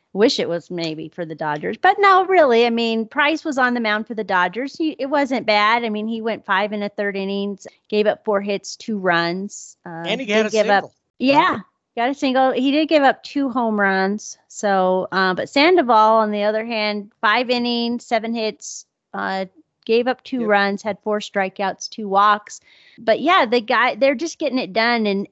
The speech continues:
Speaker 1: and they're smart. I think one of the smartest players that I see play the game is David Fletcher.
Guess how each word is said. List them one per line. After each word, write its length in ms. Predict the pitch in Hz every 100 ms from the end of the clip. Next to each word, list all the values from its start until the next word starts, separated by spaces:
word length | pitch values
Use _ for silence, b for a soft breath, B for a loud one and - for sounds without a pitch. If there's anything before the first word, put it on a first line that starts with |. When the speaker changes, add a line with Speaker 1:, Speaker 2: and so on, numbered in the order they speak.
| -
Speaker 1:
and 200 | 254 262
they're 300 | 285 277 -
smart. 580 | - - 269 277 302 202 -
I 100 | 285
think 220 | 415 359
one 180 | 302 269
of 100 | 226
the 80 | 214
smartest 1200 | - 240 226 226 247 269 269 254 247 - - - _ _ _
players 1000 | - 247 240 240 208 196 190 196 196 - _ _ _ -
that 180 | 208 202
I 200 | 196 208
see 260 | - 226
play 300 | 220 240 214
the 120 | 208
game 400 | 185 196 196 185
is 180 | 180 175
David 300 | 196 185 165
Fletcher. 480 | - 160 - 139 -